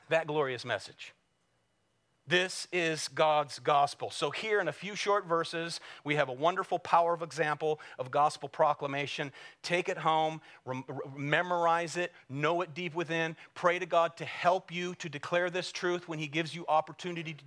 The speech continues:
do so, while at the same time praying that he'll prepare their hearts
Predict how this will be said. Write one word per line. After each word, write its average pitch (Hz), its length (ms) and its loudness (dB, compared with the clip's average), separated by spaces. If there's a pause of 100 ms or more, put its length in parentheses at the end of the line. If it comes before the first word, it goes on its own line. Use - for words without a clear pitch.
do 170 160 -2
so, 170 380 2 (200)
while 156 160 8
at 151 100 -2
the 147 60 -14
same 185 340 0
time 160 280 0
praying 170 320 -2
that 165 120 -8
he'll 156 120 -4
prepare 165 340 0
their 156 180 0
hearts 156 380 2